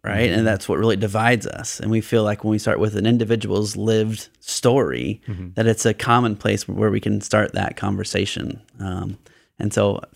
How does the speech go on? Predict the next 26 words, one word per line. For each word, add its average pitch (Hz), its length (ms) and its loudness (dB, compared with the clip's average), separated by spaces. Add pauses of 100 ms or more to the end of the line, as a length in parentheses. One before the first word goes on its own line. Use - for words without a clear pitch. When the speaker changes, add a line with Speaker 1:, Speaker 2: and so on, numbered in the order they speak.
(140)
Speaker 1:
I 101 200 0
thought - 240 -2
it - 60 0
was - 80 -2
awesome - 320 0
that 67 80 -2
you 60 60 -4
shared - 180 -2
that - 120 -6
story. 82 180 -2
And 87 60 0
it's 101 80 -4
been 101 100 -2
great 107 160 0
to 101 60 -4
see - 160 -2
what's - 320 -2
happened 131 360 4
with - 200 6
Speaker 2:
<laughs> - 20 -6
Speaker 1:
that. 131 140 6
Speaker 2:
Thank - 260 6
you. - 120 2
Speaker 1:
Although 180 240 6
I 185 40 6
was 170 100 6